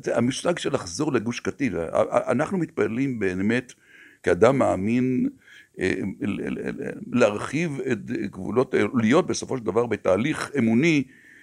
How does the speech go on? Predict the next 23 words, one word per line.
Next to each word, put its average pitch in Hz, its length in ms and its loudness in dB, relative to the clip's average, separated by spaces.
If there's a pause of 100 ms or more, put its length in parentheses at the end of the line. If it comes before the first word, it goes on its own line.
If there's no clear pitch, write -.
(160)
שארץ 139 380 2
ישראל 123 260 0
שייכת 107 360 -4
לעם 147 220 6
ישראל, 113 500 2 (360)
ואנחנו, 107 480 0
אה, 107 40 2
אה, 104 80 2 (520)
אה, - 60 -4 (280)
נאמנים 117 460 4
לארצנו 117 640 2
ובונים 117 360 2
את 107 80 -2
גבולנו. 123 600 6 (680)
אה, 107 180 0
מהו 127 320 6
התהליך 127 800 4
הפרטיקולרי 104 1120 0 (300)
שזה 110 260 0
יקרה? 135 480 0
אנחנו 123 240 -4
לא 170 60 2
יודעים. 156 420 0